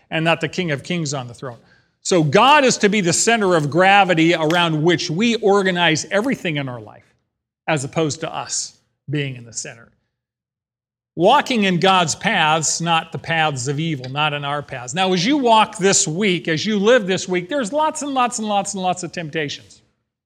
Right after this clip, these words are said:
to walk in paths other than God's path.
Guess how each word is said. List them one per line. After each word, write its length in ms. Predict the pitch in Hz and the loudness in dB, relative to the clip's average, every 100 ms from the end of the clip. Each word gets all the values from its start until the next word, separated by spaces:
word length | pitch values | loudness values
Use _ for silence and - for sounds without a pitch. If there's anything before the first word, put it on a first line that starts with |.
| _ _ - | _ _ -6
to 80 | 170 | 0
walk 360 | 180 185 - | 4 4 2
in 120 | 170 151 | -2 -2
paths 600 | - 180 151 143 127 - | -2 0 0 -2 -6 -4
other 280 | 180 180 165 | 0 2 2
than 200 | 147 147 | -2 -4
God's 340 | 139 147 151 - | -2 0 -2 -6
path. 360 | 127 110 - | -14 -16 -20